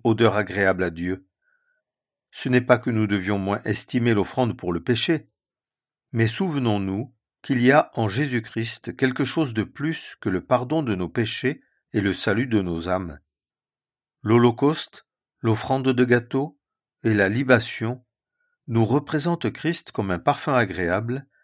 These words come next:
comme l'aliment du sacrifice de Dieu, comme la joie de son cœur. Ne bornons pas nos pensées à ce que Christ a fait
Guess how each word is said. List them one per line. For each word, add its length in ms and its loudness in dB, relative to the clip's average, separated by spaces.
comme 240 -2
l'aliment 440 2
du 120 -2
sacrifice 640 -4
de 140 -2
Dieu, 420 -6
comme 240 -2
la 140 2
joie 260 0
de 100 -2
son 220 -8
cœur. 480 -8
Ne 100 0
bornons 400 0
pas 220 0
nos 160 -6
pensées 420 -2
à 80 6
ce 160 -8
que 140 -8
Christ 400 -6
a 40 -2
fait 260 -6